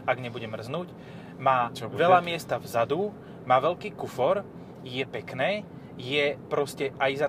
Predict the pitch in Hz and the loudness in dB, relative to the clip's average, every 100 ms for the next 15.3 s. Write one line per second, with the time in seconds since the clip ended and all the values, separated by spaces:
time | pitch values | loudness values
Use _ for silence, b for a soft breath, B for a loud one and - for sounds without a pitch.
0 | - 175 180 175 175 - 185 196 190 214 | 0 -2 -2 -2 -2 -2 0 2 4 6
1 | 214 190 185 156 131 147 113 104 120 160 | 8 6 2 0 -2 -2 -2 -2 -2 -2
2 | 165 175 165 165 160 139 117 127 131 123 | -4 -10 -8 -6 -2 -2 0 0 -2 -4
3 | 113 - 123 117 113 107 117 107 101 101 | -6 -4 2 2 2 -4 -6 -6 -6 -8
4 | B B 175 - 180 175 135 - 123 120 | B B -6 -2 0 2 2 2 -4 -4
5 | 104 101 95 113 131 - B B B B | -6 -6 -6 -6 -6 -8 B B B B
6 | B B 151 151 - - 147 165 196 180 | B B 4 4 2 -6 2 2 4 4
7 | 185 185 202 175 170 165 156 156 160 175 | 4 4 2 2 -2 -6 -8 -12 -6 -2
8 | 170 156 156 143 131 135 - - - 147 | 0 0 -4 0 0 -2 -8 -10 -6 -6
9 | - - - 165 160 139 131 147 135 135 | -6 -10 2 4 4 2 0 -2 0 2
10 | 127 131 131 139 123 123 113 120 113 131 | 6 4 4 0 2 4 4 2 0 -2
11 | 160 190 - - - - 117 127 123 123 | -8 -8 -12 -14 -12 -6 -2 -2 -2 -4
12 | 139 123 117 - 123 117 139 147 117 127 | -6 -2 -2 0 0 2 0 0 -4 -4
13 | 131 117 117 139 127 127 117 120 143 131 | 0 0 0 0 0 -2 -4 -6 -6 -2
14 | 123 143 143 113 - 107 104 110 104 - | 2 2 0 -4 0 0 0 -8 -8 -2
15 | 107 92 - | 0 0 -4